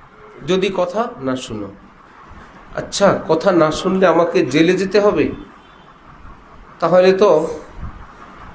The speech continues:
জেল থেকে যদি আমি মুক্তি চাই, গুনাহ করা লাগবে।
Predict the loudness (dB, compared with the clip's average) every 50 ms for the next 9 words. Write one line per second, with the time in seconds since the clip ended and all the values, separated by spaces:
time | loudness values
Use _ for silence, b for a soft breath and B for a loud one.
0 | -14 -10 -4 2 4 4 6 4 4 2 2 2 2 2 2 2 4 4 4 4
1 | 4 4 2 2 2 2 2 0 0 -4 -8 -6 -4 -2 0 0 2 2 2 0
2 | -2 -4 -8 -12 -18 -20 -20 -20 -20 -20 -20 -20 -20 -20 -20 -20 -20 -20 -20 -20
3 | -20 -16 -14 -8 -2 2 4 4 6 4 2 2 2 4 4 4 2 0 -2 -4
4 | -8 -14